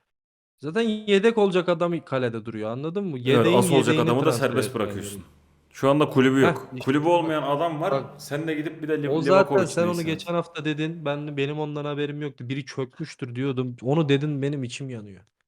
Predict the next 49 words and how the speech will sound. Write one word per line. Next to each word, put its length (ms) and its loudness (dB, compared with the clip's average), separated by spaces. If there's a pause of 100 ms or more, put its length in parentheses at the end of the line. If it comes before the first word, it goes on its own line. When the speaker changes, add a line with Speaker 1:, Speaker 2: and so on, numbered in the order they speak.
(800)
Speaker 2:
Kimse 240 -8
Speaker 1:
Reflü 200 2
Speaker 2:
çökmedi 200 -6
Speaker 1:
çıktı 300 -8
Speaker 2:
moruk. 160 -6
Speaker 1:
bende 160 -8
sen 180 -8
onu 200 -10
dedikten 440 -8
sonra. 160 -8
Speaker 2:
Kimse 160 -6
Speaker 1:
De 300 2
Speaker 2:
Savic 240 0
aldım 260 -2
bir 60 -10
de 60 -12
üstüne 440 -16
bir 60 -18
de 40 -14
hala. 380 -16 (240)
Speaker 1:
Ya 320 -6
De 80 -6 (220)
Gea 140 0
gibi 360 -2
bir 100 6
adam 380 4
nasıl 220 0
boşta, 380 2
bana 260 -2
bunu 260 -4
biri 160 -2
açıklayabilir 720 -6
mi? 140 -12
Speaker 2:
Öyle 300 -6
oluyor 400 -4
kral 300 -6
bazen. 300 -10 (400)
İşte 180 -18 (400)
Aziz 260 -4
Yıldırım 260 -4
futbolun 340 -6
içinde 300 -4
olmayınca 420 0
mecburen 400 -2
boşta 260 -4
kalıyor 240 -4
adamlarda. 400 -6
Ne 60 -4
yapacaksın? 360 -12